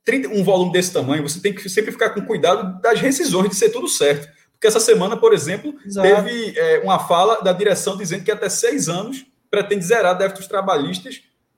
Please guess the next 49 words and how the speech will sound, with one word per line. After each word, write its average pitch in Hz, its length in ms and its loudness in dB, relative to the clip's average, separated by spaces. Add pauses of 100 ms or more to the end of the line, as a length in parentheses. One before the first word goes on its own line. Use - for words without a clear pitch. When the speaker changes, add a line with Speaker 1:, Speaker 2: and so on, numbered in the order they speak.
(100)
Speaker 1:
se - 120 -10
não 180 80 -6
me 180 80 -4
engano, 165 140 -2
são 147 160 -6
quatrocentos 180 600 -2
e 131 100 -8
trinta, 165 220 -2
algum, 151 160 0
e 175 80 -8
são 202 140 0
noventa 190 340 0
e - 20 -2
cinco 233 220 -4
milhões 202 160 0
de 190 60 6
reais. 135 260 4
Tem 202 100 -2
problema? 220 380 2 (260)
Assim, 180 320 -4 (840)
isso - 160 -4
é 285 60 0
ótimo. 117 400 -4 (140)
Eu 110 80 -2
acho - 160 0
que 175 60 -8
um 160 40 -8
clube 160 140 -10
de 170 80 -12
futebol 151 320 -2
zerando 156 320 -2
débito 151 180 0
trabalhista, 135 640 -4
que - 100 -20
são 147 120 -6
as 135 100 -4
folhas 143 360 -4
paralelas, 139 580 0 (400)
é, 113 160 -2
desde 175 300 -2
dois 160 180 -2
mil 185 120 -4
e - 60 -10
três, 131 300 -4
Náutico, 131 260 -4
Santa 160 180 -12
e 151 40 -10
Sport, 117 360 -6
eles, - 280 -16